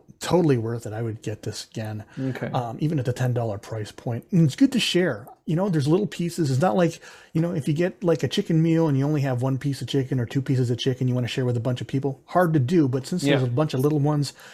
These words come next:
Speaker 1: let's say, you know what, Jeff got the sweet garlic and I got the, uh, creamy onion or, or the snowing cheese, we could share it and
Speaker 2: Yeah.
Speaker 1: easily share it, which is kinda
Speaker 2: Exactly right.
Speaker 1: nice.
Speaker 2: Yeah, perfect.
Speaker 1: Yeah, so fun, fun place. And what's cool about this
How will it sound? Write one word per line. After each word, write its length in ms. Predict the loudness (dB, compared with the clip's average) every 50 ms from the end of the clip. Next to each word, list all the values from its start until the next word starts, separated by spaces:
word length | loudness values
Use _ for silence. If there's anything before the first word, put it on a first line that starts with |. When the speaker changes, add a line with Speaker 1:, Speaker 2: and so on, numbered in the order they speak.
| -20 -20 -20 -20 -20 -8 _
Speaker 1:
let's 120 | -6 -4 0
say, 100 | 2 2
you 100 | 4 4
know 140 | 4 4
what, 220 | 2 2 2 0 0
Jeff 240 | 0 -2 -2 0 -2
got 160 | -2 -4 -2
the 60 | -6
sweet 240 | -2 -2 -2 0 2
garlic 500 | 2 2 4 4 4 4 4 2 2 0
and 100 | -2 0
I 120 | 0 0
got 340 | 2 2 2 2 0 -2 -6
the, 260 | -4 -2 -2 0 0
uh, 640 | 0 -2 -2 -4 -4 -6 -6 -6 -6 -6 -6 -8 -10
creamy 400 | -8 -2 2 2 4 4 2 2
onion 540 | 2 2 2 2 0 0 0 0 -2 -2 -4
or, 240 | -4 -6 -8 -8 -6
or 100 | -4 -4
the 80 | -4
snowing 380 | -4 -2 0 2 2 2 0 0
cheese, 280 | -2 0 0 0 2
we 100 | 2 0
could 140 | 0 0 -4
share 260 | -4 -2 -2 -2 -4 -6
it 80 | -8 -14 _ 0
and 220 | 0 2 2 4
Speaker 2:
Yeah. 140 | 6 6 6
Speaker 1:
easily 260 | 6 4 4 2 0
share 300 | -2 -2 -6 -6 -6 -6
it, 80 | -8 -8
which 160 | -8 -8 -6
is 60 | -6
kinda 120 | -2 0 2
Speaker 2:
Exactly 280 | 2 2 2 0 0
right. 200 | 0 0 0 -2 -4
Speaker 1:
nice. 140 | -6 -14 -20 _ _ _ _
Speaker 2:
Yeah, 240 | -8 -6 -4 -4 -6
perfect. 580 | -8 -10 -8 -8 -8 -6 -8 -10 -10 -12 -20 -20 _ _ _ _ _ -4
Speaker 1:
Yeah, 340 | -4 -2 -2 -2 -4 -6
so 380 | -6 -8 -2 0 0 0 0 0 -2 -8
fun, 440 | -16 -6 -2 0 0 2 2 0 -2
fun 340 | -2 -2 -2 0 0 -2 -4
place. 580 | -4 -4 -2 0 0 0 0 -2 -4 -8 -12 -12 -6 -2
And 360 | 0 0 2 0 0 0 -2
what's 200 | -2 -4 -4 -8
cool 320 | -10 -4 -2 0 0 2 2
about 340 | 2 2 2 2 0 -2
this 340 | -2 0 0 0 0 -4 -10